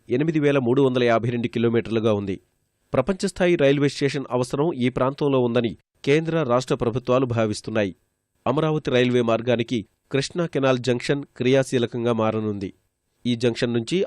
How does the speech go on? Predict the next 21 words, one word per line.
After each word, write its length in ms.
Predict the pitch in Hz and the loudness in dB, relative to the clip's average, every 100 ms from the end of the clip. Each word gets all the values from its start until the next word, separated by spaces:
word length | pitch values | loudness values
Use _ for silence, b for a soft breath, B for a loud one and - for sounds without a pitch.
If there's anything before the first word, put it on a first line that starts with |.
| - | 0
అనేక 280 | 127 131 127 | 0 0 2
రైళ్లు 380 | 120 170 175 110 | 2 2 0 0
గమ్యాలకు 400 | 120 135 135 123 120 | 0 2 2 0 0
చేరుతున్నాయి. 560 | 110 101 107 107 101 - _ _ _ _ - | 0 0 -4 -2 -4 -6 _ _ _ _ -4
కొన్ని 240 | 151 160 | 0 2
రైళ్లు 380 | 139 165 160 110 117 | 2 2 0 -2 -4
గుంటూరు 340 | 135 175 165 | 0 4 4
వైపు 260 | 143 139 143 | 4 0 0
వచ్చి 260 | 123 - | -2 0
వెళ్తుండగా, 580 | 131 120 127 120 117 104 - _ | 0 0 -2 0 2 0 -2 _
మరికొన్ని 540 | 113 120 123 123 160 - 110 | -2 -2 0 -2 -2 -4 -8
జంక్షన్ 420 | 110 131 - 170 | -2 -2 -2 -4
నుంచి 240 | 147 - | -4 -4
మళ్లింపు 400 | 170 123 135 143 | -2 0 0 -4
మార్గంలో 460 | 143 120 117 123 127 | -2 -2 0 0 0
పయనిస్తున్నాయి. 680 | 120 113 107 - 107 107 95 _ _ _ _ _ | 0 0 -2 -6 -4 -4 -4 _ _ _ _ _
కృష్ణా 320 | 123 123 185 | -6 -2 -2
కెనాల్ 280 | 175 156 151 | 0 0 -2
స్టేషన్ 380 | 147 147 139 147 | -2 -2 -2 -4
స్థాయి 340 | 131 143 131 | -4 0 0
పెంచడం 420 | 131 123 120 127 | 2 -2 0 0